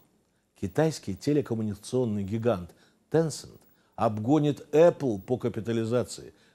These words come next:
достигнув стоимости в триллион долларов. На финансовых рынках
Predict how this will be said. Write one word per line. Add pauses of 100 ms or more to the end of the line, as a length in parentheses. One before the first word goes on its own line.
достигнув
стоимости (200)
в (140)
триллион
долларов. (840)
На
финансовых
рынках